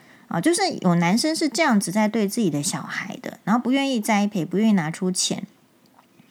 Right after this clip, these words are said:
那如果是这样子的话，当初他的这个不愿意拿出聘金，不是就可以连结吗？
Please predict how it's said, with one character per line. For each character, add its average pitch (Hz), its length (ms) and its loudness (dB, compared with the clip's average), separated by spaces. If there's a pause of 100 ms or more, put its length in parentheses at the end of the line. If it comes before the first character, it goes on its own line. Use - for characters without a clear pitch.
(520)
那 349 80 6
如 339 140 6
果 196 100 6
是 220 160 -2
这 208 120 0
样 180 180 4
子 - 80 -4
的 - 80 0
话， 190 160 2
当 240 240 2
初 240 200 -2
他 240 180 2
的 190 160 2
这 185 120 -2
个 180 140 -2
不 190 160 0
愿 208 160 6
意 196 60 6
拿 160 160 2
出 180 140 0
聘 175 220 0
金， 160 180 -2
不 180 100 0
是 262 120 0
就 233 160 0
可 208 180 0
以 170 100 2
连 156 340 2
结 - 340 -4
吗？ 208 420 -6